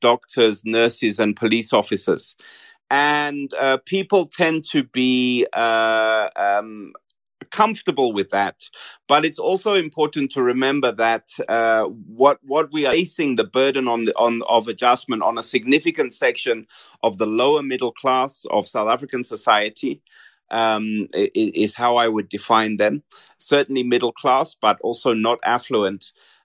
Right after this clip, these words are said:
Um, and we need to ask questions. Uh, look, ultimately, and I'm sure we, <laughs> the three of us will agree that, um, the, the only way out of this is some sustained pace of growth.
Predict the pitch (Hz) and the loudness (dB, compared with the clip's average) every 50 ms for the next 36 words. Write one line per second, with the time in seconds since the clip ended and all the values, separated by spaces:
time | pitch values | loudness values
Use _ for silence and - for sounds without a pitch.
0 | _ - 117 131 139 139 143 131 - - 127 147 151 156 151 156 151 151 147 143 | _ -4 0 0 0 0 -2 -6 -6 -4 -2 0 2 2 0 0 -2 -6 -8 -8
1 | 135 123 131 139 143 151 156 165 180 185 - - 185 165 - 120 143 139 135 - | -4 -2 0 0 0 0 0 0 0 -2 -2 -4 -6 -4 0 2 2 0 0 -2
2 | - - - 156 151 147 - - 151 143 131 131 123 120 120 - - - - 117 | -8 0 2 2 2 2 -2 -2 0 0 0 0 -2 -4 -8 -12 -12 -8 -4 -2
3 | 117 113 113 113 110 104 - _ _ _ _ _ - - 170 185 175 - _ - | 0 2 2 2 0 0 -2 _ _ _ _ _ -4 0 0 0 0 0 _ 2
4 | 175 190 196 185 - 190 170 160 151 - 131 139 139 135 131 127 127 123 123 123 | 4 4 2 2 -4 -2 -2 -2 -2 0 -2 0 2 2 2 2 0 -2 -4 -4
5 | - - 175 156 143 135 135 131 123 110 104 120 127 135 - 139 131 - 127 - | -6 -2 0 2 2 2 2 0 0 -2 0 0 0 2 2 0 -2 -2 -4 -4
6 | 117 110 - - - - 151 147 151 143 139 120 123 120 120 - - 123 113 110 | -4 -2 -2 -4 -2 -2 -4 0 0 0 2 2 2 0 0 -2 -2 -2 -2 -2
7 | 110 - - 120 127 123 110 104 113 - _ - - - - _ _ - - 120 | -2 -4 -4 -2 0 0 0 -2 -4 -8 _ -20 -20 -20 -20 _ _ -2 0 2
8 | 117 107 - - - - 117 120 117 113 110 104 - - - 127 - - 160 - | 2 2 0 -4 -4 0 2 2 2 0 -2 -8 -10 -6 -2 -2 -2 -2 -4 -12
9 | 80 87 123 117 - - 156 165 156 151 131 131 131 127 127 135 139 143 139 127 | -6 -2 -2 0 2 2 2 2 0 0 2 2 2 2 0 0 -2 -2 -6 -8
10 | - - 117 113 - - 113 107 - - 131 117 120 123 - 117 113 - - - | -4 -4 -4 -4 -4 -8 -10 -6 -2 2 2 2 2 0 -6 -8 -8 -8 -6 -2
11 | 135 127 127 127 123 113 107 - - 131 117 113 110 - 113 92 - - 107 107 | 0 0 0 0 -2 -4 -8 -4 0 2 2 2 2 -2 -8 -6 -2 0 2 2
12 | 104 90 - - - - | 2 0 -2 -8 -20 -20